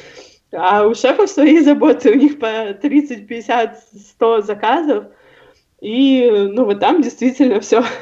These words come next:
<laughs> очень часто в плохих отношениях. А на самой кухне,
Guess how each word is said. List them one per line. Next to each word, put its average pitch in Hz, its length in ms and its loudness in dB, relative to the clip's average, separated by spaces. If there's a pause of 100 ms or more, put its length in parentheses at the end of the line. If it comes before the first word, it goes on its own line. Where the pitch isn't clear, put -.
(100)
<laughs> 247 360 -8
очень 220 320 -2
часто 220 840 -2
в - 60 -20
плохих 220 340 -4
отношениях. 190 680 -8 (420)
А 202 220 -2
на 233 140 2
самой 269 340 2
кухне, 254 840 2